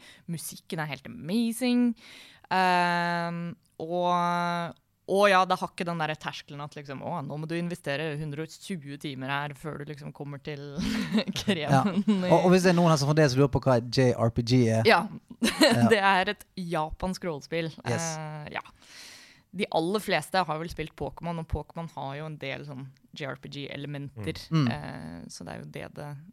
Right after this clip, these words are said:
Speaker 1: hovedsakelig går i.
Speaker 2: Og det er ofte sånn, eh, i hvert fall i nyere tid, da, så er jo det, er jo noen av de mest time-consuming
Speaker 1: Ja.
Speaker 2: gamesene. For det japanske rollespill, da er det sånn, sånn som for eksempel pers-,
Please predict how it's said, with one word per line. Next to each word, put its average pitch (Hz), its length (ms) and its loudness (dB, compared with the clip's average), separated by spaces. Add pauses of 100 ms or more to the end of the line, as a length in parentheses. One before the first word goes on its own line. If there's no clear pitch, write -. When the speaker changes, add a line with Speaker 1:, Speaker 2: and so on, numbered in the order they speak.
Speaker 1:
hovedsakelig 160 520 -14
går 139 200 -14
i. 151 60 -12 (680)
Speaker 2:
Og 147 100 6
det 156 80 8
er 143 80 8
ofte 147 260 4 (120)
sånn, 120 240 4 (340)
eh, 117 340 0
i 113 60 2
hvert 135 140 4
fall 131 140 4
i 139 80 6
nyere 131 480 8
tid, 113 200 2
da, 131 120 6
så 131 140 4
er 131 140 6
jo 120 100 4
det, 120 120 6 (600)
er 139 120 6
jo 123 40 4
noen 120 160 4
av 143 80 4
de 143 80 4
mest - 180 0
time-consuming 120 920 2
Speaker 1:
Ja. 131 180 2
Speaker 2:
gamesene. 117 380 2
For 123 100 4
det 123 300 2
japanske 131 400 4
rollespill, 123 480 4 (160)
da 123 260 2
er 123 160 4
det 113 80 0
sånn, 123 180 4 (760)
sånn 147 200 2
som 139 120 2
for 117 80 -4
eksempel 123 200 4
pers-, 120 240 4